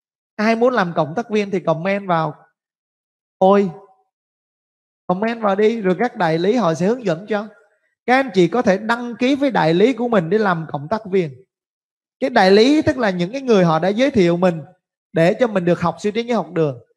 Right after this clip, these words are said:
Họ chính là những người mà chúng tôi phải dành thời gian cho họ rất là nhiều.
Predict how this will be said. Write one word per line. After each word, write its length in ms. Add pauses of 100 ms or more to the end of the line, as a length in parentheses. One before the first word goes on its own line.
(160)
Họ 260
chính 220
là 100
những 260
người 200
mà 200
chúng 240
tôi 220
phải 400 (240)
dành 280
thời 180
gian 220
cho 80
họ 220
rất 180
là 100
nhiều. 400